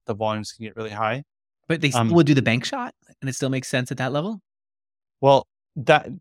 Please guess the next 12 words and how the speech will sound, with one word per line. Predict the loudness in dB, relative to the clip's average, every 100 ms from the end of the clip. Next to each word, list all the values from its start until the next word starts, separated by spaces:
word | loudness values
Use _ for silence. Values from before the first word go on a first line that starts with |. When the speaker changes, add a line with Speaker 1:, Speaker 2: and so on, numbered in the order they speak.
| _ -6
Speaker 1:
see, | 2 2
then | 6 6 6 4
you | 2
get | 2 2
into | 0 -2 -2 -2
how | 0 4 4
you | 4 -2
organizing | -4 -6 -4 -4 -4 -6 -8 -8
the | -8
process, | -2 -2 -2 -10 -12 -16 -18 _ _ _ _ -4
right? | -2 -2 _ _ _ _ _ _ _ _ -18
Speaker 2:
Okay. | -10 -10